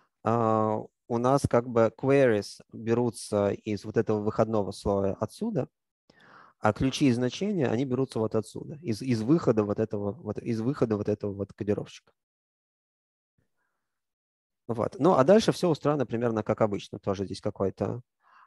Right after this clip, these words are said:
а, какая-то полносвязная сетка, дальше какой-то линейный слой, дальше какой-то софтмакс, и дальше какие-то, какие-то вероятности. Значит, это вероятности следующего слова.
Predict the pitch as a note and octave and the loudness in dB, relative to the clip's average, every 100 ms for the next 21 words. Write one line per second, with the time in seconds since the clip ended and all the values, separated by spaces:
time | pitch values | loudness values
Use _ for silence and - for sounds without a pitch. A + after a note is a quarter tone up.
0 | _ - G2+ G2+ G#2+ G#2+ G#2 - G#2+ G#2+ | _ -2 0 2 2 2 2 2 0 0
1 | A2 G#2 A2 A2+ G3+ A3+ - F#3 F3+ F3 | 2 0 0 -4 0 0 2 2 2 2
2 | C3+ G#2 G#2 - G2+ G#2 G2+ G#2 G#2 G#2 | 0 -2 -6 -10 -4 -2 -2 -2 -2 -4
3 | G#2+ - F3+ G#3 F#3+ A2 G2 G2+ - - | -6 -6 -2 0 0 0 0 -2 -8 -10
4 | - - - - - G3+ G3 - G2+ B2+ | -8 -8 -12 -14 -2 -2 0 -4 -4 -4
5 | - G#2+ - G#2 A#2+ - _ _ _ _ | -6 -8 -4 -6 -6 -14 _ _ _ _
6 | _ - G#2 A2 G2 G2+ G#2 A#2 G2 - | _ -2 2 0 2 4 4 4 0 -6
7 | F#2 D#3+ - - A2 G#2 A2+ A#2+ G2+ G2 | -10 -10 -6 -4 0 4 4 4 0 -6
8 | - G2 - G2+ G#2 - - | -4 -4 -4 -12 -12 -10 -10